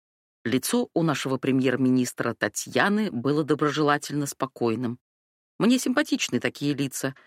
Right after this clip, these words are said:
в них есть что-то материнское. Премьер, к тому же, умела улыбаться одними глазами, и сейчас это делала. Камера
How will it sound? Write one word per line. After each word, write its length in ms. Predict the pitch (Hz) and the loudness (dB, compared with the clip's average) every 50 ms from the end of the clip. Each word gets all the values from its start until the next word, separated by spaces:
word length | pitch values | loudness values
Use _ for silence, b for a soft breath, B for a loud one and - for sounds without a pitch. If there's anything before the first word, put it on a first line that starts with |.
| b b | b b
в 120 | - 127 151 | -8 -4 -2
них 220 | 175 165 156 - | 0 0 -2 -2
есть 300 | 147 175 208 190 - - | -2 0 0 0 0 -2
что-то 580 | - - - - 180 - - 180 175 170 165 - - | -6 -6 -4 -4 -4 -2 0 0 0 0 -2 -4 -4
материнское. 840 | 156 165 - - 202 175 175 135 110 - - - - - - - - _ _ _ _ _ _ _ _ _ _ _ | -4 -2 0 0 0 2 2 0 0 -2 -4 -8 -8 -8 -8 -10 -12 _ _ _ _ _ _ _ _ _ _ _
Премьер, 400 | - 190 226 214 196 254 359 339 | 0 2 2 2 4 2 2 2
к 100 | - - | 0 -2
тому 240 | - 156 147 139 123 | 0 2 2 2 2
же, 100 | 127 139 | 2 2
умела 320 | 143 160 185 214 233 226 220 | 2 2 2 2 4 4 2
улыбаться 560 | 208 202 196 202 180 208 233 247 - - 202 | 2 2 2 2 2 2 0 0 0 0 -2
одними 300 | 196 170 202 208 208 185 | 0 2 2 2 2 2
глазами, 600 | 156 185 190 190 156 143 147 135 139 147 139 131 B B B B B | 2 2 2 2 2 2 2 2 2 0 -2 -4 B B B B B
и 60 | - 156 | -6 -4
сейчас 500 | - 135 - - - 110 117 - - - | -4 -4 -2 2 2 2 2 2 0 0
это 180 | - - 226 | 0 2 0
делала. 460 | 190 170 170 156 139 147 151 151 151 - _ _ _ _ _ _ _ _ _ _ _ _ _ _ _ | 2 2 2 2 2 2 0 0 -2 -6 _ _ _ _ _ _ _ _ _ _ _ _ _ _ _
Камера 440 | - 131 123 123 120 117 113 110 | -2 0 2 2 2 0 0 -4